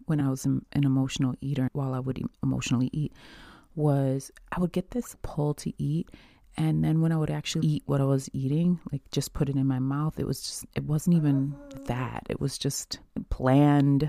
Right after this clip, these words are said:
tasteless. There's no feeling of yes to what I was eating. It was more like, eh, like, meh. I would get no enjoyment from the actual eating part of it when I was emotional eating. I was more getting enjoyment out of the trying to push away from the chaos.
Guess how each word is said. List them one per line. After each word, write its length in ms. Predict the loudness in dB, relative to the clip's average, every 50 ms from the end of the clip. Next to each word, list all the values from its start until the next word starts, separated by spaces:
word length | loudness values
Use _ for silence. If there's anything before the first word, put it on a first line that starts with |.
| -2 -6 -14
tasteless. 1040 | -16 -14 -6 -2 0 0 2 0 -2 -4 -4 -2 -2 -2 -2 -4 -4 -4 -6 -8 -12 -6
There's 200 | -2 0 4 6
no 160 | 6 6 6
feeling 360 | 6 4 4 4 6 6 4
of 160 | 4 2 -2 -4
yes 600 | -2 -2 0 0 -2 -4 -4 -6 -6 -6 -6 -8 -8 -6
to 120 | -4 -2
what 100 | -2 -2
I 60 | -2
was 220 | -2 -4 -4 -4 -4
eating. 180 | -4 -2 0
It 60 | 0
was 120 | -2 0 0
more 160 | 2 2 2
like, 300 | 2 0 -2 -4 -8 -12 -20 -20 -20 -20 -20 -20 -20 -20 _ _ -20 -20 -20 -20 -20 _ _ _ _ _ _ _ -20 -20 -20 -20 _ _ _ 2
eh, 160 | 4 4 4 4
like, 200 | 2 0 0 2
meh. 260 | 2 4 4 4 2 0 -4 -10 -10 -4 -2
I 60 | 0
would 140 | 2 0 2
get 200 | 2 2 4 4
no 240 | 4 4 6 6 6
enjoyment 440 | 6 6 4 4 4 4 4 2 2
from 140 | 2 2 2
the 140 | 2 2
actual 420 | 0 -2 -2 -2 0 0 0 0 -4 -10 -6 -2
eating 340 | 0 2 4 4 4 4
part 320 | 2 0 -2 -2 0 0 0
of 100 | 0 -2
it 240 | -4 -6 -8 -10 -14 -18 _ _ 2
when 120 | 4 4
I 60 | 4
was 160 | 2 0 0
emotional 400 | 0 0 2 0 0 0 0 0
eating. 320 | 0 -2 -4 -4 -4 -4 -2
I 80 | 0
was 180 | 0 0 0 2
more 380 | 4 6 8 8 8 8 6 4
getting 280 | 2 0 2 4 4
enjoyment 580 | 4 4 2 2 2 2 4 4 4 2 0 0 -2
out 160 | -2 -2 -2
of 220 | -2 -2 -4 -6 -4
the 360 | -2 0 2 2 2 2 0 -2 -8 -16 -20 -20 -20 -20 _ _ _ _ _ _ _ _ _ _ -20 -20 _ -10
trying 240 | -2 2 4 4 4
to 60 | 2
push 320 | 2 2 2 2 2 2
away 160 | 0 0 0 0
from 180 | 2 4 4
the 80 | 4 4
chaos. 920 | 2 0 -2 0 0 0 0 -2 -6 -8 -8 -10 -10 -10 -10 -10 -10 -12